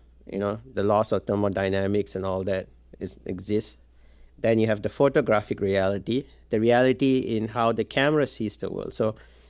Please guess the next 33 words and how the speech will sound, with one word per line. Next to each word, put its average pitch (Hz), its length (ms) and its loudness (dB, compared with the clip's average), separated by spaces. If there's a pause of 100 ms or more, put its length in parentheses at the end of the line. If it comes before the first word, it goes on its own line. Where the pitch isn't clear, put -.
(120)
based 117 280 4
on 110 140 6
your 104 180 0
I 101 160 0
S 98 220 -2
O, 123 220 4
your 98 180 0
exposure, 107 680 0
your 98 160 2
shutter, 127 520 0 (580)
that's 110 220 -2
the - 180 -2
image 110 300 0
that 101 160 -2
you 98 140 -6
will 95 100 -6
see. 113 400 -8
So 107 160 -4
that's, 101 360 -2 (140)
you 107 180 -2
need 110 220 2
to 104 80 0
know 98 200 0
that 92 320 -4
as - 160 -10
well, 107 200 0
or 110 120 -2
lenses 101 460 0
that 98 140 -2
you 98 100 -4
use 101 320 -2
for 107 200 -8
perspective. 101 760 -4